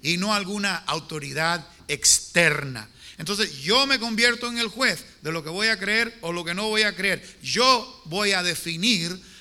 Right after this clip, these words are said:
la realidad. ¿Y en qué me voy a basar? En mi propia experiencia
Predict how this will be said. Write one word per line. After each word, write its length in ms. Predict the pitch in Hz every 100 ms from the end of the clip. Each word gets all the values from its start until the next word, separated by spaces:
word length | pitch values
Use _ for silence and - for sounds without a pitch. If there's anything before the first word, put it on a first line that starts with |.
| -
la 320 | 156 170 170 -
realidad. 840 | - 170 175 170 170 208 196 151 - -
¿Y 140 | 185
en 260 | 196 185 185
qué 320 | 233 254 254
me 140 | 196 208
voy 240 | 220 247
a 80 | 247
basar? 440 | 254 - 320 247 - - - _
En 140 | 170 175
mi 100 | 175
propia 320 | 175 165 185
experiencia 600 | 180 214 226 247 214 -